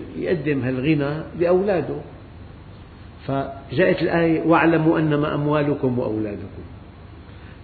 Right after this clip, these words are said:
أنت غششت المسلمين وحصلت أرباحاً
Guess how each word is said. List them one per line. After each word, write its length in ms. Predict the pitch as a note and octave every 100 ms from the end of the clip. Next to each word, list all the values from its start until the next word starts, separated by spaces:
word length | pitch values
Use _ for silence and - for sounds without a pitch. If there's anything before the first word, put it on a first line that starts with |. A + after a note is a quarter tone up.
| - E3
أنت 260 | D#3+ D#3+
غششت 680 | D3 C3 B2+ C3+ F3+ - C#3+
المسلمين 960 | C3 C3+ - C#3 C3+ D#3+ E3 D#3 D3+ - - - - C3
وحصلت 560 | - A#2+ - E3 -
أرباحاً 640 | D#3 B2+ A#2+ C#3+ - C3